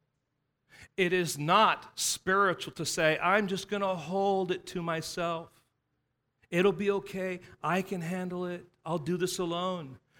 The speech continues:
Spiritual people ask for help because spiritual people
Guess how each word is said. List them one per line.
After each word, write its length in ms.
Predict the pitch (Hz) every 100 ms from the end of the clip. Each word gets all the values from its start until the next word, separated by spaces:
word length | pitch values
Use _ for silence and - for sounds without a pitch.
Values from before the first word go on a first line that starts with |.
| - _
Spiritual 840 | - - - 226 240 233 - 214
people 680 | 208 - 226 226 220 202 - - 196
ask 420 | 196 202 - - -
for 260 | - 185
help 480 | 165 202 208 170 - -
because 260 | 185 190 165
spiritual 600 | - - 233 233 - 196
people 540 | - 220 - 190 170